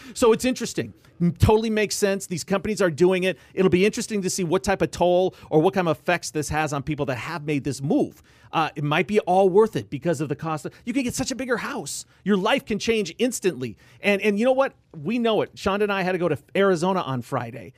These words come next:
You just feel different when you go into a state like Arizona, or you go to Texas, or you go to Florida like I do every week, or you go to California for a day. There's differences. When you can walk into a place of business and not think, "Did I bring my mask?"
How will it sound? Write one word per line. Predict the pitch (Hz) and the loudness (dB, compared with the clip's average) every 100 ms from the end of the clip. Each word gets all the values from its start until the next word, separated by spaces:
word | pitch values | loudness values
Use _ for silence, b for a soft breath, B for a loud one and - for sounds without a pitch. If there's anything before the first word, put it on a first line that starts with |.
| b b | b b
You | 151 | -4
just | 151 190 | -2 -4
feel | - 180 208 | -4 0 0
different | 202 254 190 143 | 0 -2 -4 -2
when | 151 | -4
you | 147 | 0
go | 165 196 | 0 0
into | 190 | -2
a | 190 | -4
state | - 196 - | 0 -2 0
like | 170 147 | -4 -2
Arizona, | 127 120 120 110 104 b b | -2 -2 -4 -6 -8 b b
or | 135 | -6
you | 131 | 0
go | 160 | 2
to | 202 | 0
Texas, | - 196 - 117 - b b | 0 -4 -4 -14 -16 b b
or | 143 | -2
you | 139 | 0
go | 143 | 2
to | 196 | 0
Florida | - 208 214 156 | 0 0 2 2
like | 135 147 | -2 0
I | 151 | 0
do | 151 139 | 2 0
every | 127 127 | 0 0
week, | 127 131 | -2 -2
or | 127 | -4
you | 139 | 0
go | 196 | 0
to | 180 | 0
California | 180 170 151 208 202 | 0 -2 -2 -6 -6
for | 143 | -6
a | |
day. | 117 b b - | -6 b b 0
There's | 151 165 | 2 2
differences. | 135 254 254 214 147 127 | 2 -2 0 -2 0 0
When | 143 | 2
you | 175 | 2
can | 247 302 156 | 2 2 2
walk | 151 226 240 - | 0 -2 -4 0
into | 214 226 - 160 | 0 2 -4 -4
a | 143 | -4
place | - 160 175 185 | -4 -2 -2 -2
of | 143 | 0
business | 160 120 135 - B B B | 0 0 -4 -6 B B B
and | 165 165 | 2 2
not | 180 240 - _ | 2 2 -2 _
think, | 202 160 - | 0 0 0
"Did | 208 196 | 4 4
I | 180 | 4
bring | 135 185 214 | 4 4 4
my | 185 170 | 2 2
mask?" | 147 175 143 104 - | 0 -2 -4 -10 -18